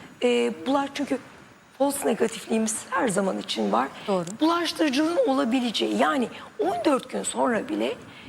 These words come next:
Speaker 1: yüzde yirmiye yakın bir bölümün bulaştırıcı da olabileceği biliniyor. Biz buna rağmen yapmıyoruz. Yapmadığımız gibi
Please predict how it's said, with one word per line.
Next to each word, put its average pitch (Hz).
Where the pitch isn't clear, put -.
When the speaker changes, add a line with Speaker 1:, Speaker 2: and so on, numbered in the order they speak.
Speaker 1:
yüzde 320
yirmiye 226
yakın 208
bir 233
bölümün 214
bulaştırıcı 339
da 269
olabileceği 202
biliniyor. 202
Biz 339
buna 311
rağmen 208
yapmıyoruz. 233
Yapmadığımız 269
gibi 453